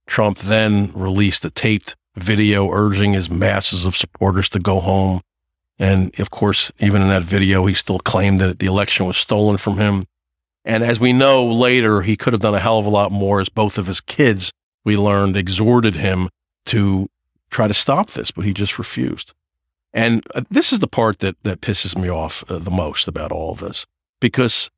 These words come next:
I've represented some people from January sixth that were charged or uncharged, and now his supporters that day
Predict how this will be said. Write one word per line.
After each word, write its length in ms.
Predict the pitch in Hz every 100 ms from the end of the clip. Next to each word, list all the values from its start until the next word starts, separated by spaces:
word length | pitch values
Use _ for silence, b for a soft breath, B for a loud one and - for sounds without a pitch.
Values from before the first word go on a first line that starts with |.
| -
I've 180 | 139
represented 640 | 139 135 120 104 120 117 101
some 220 | - 101
people 320 | - 95 98
from 180 | - 98
January 560 | 87 98 95 92 90 87
sixth 320 | - 98 -
that 80 | -
were 100 | 90
charged 540 | - 95 92 90 95
or 160 | 87 82 _ _ -
uncharged, 720 | 123 113 - 98 95 95 - _ _ _ _ -
and 260 | 113 110
now 320 | 131 151 170
his 220 | 156 135 -
supporters 840 | 120 - 165 185 139 98 104 104
that 320 | 101 139 160 110
day 340 | 160 143 139